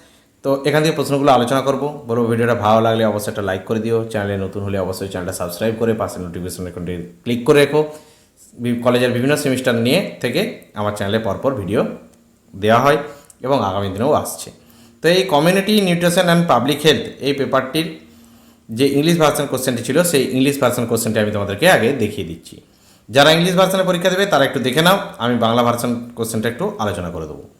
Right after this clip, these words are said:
ক্লিয়ার? তো প্রথমে দু নম্বর, তারপরে পাঁচ নম্বর, তারপরে দশ নম্বরের প্রশ্ন থাকে।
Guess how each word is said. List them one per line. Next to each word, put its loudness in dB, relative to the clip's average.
ক্লিয়ার? 0
তো 2
প্রথমে 0
দু 0
নম্বর, 4
তারপরে 2
পাঁচ 2
নম্বর, 4
তারপরে -4
দশ -6
নম্বরের -8
প্রশ্ন -14
থাকে। -20